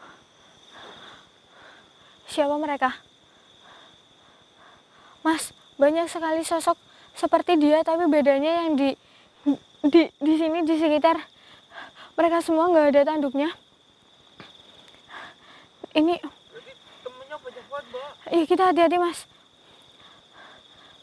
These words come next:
Speaker 1: Takut yang, yang lain juga bantuin dia untuk mencelakakan saya.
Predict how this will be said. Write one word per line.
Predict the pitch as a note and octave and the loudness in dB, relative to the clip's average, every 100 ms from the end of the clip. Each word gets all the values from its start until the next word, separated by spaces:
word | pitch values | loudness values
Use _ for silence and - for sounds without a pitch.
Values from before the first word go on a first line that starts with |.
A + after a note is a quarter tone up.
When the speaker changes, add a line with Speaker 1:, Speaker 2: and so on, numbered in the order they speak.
| - - - - - - - | -20 -20 -20 -20 -20 -20 -6
Speaker 1:
Takut | D#4+ - E4+ - _ _ _ - - | -4 -2 -2 -4 _ _ _ -20 -4
yang, | D#4 D#4 D#4 - _ _ _ _ - | -2 -2 -8 -14 _ _ _ _ -2
yang | D#4 D#4 | 0 0
lain | D#4 E4+ | 0 2
juga | D4+ C#4+ C#4+ - _ _ _ - - | 2 2 0 -8 _ _ _ -20 -8
bantuin | C#4+ C#4+ D4 D4 D4+ C#4 | 0 2 2 -2 -2 0
dia | D4+ E4+ | 2 2
untuk | E4 D#4+ E4+ - - - - | 0 -2 -4 -10 -20 -20 -10
mencelakakan | D4 D#4+ D#4+ D#4 D4+ D#4+ | -6 -4 -4 -4 -6 -6
saya. | D#4+ D4+ D#4+ | -4 -2 -2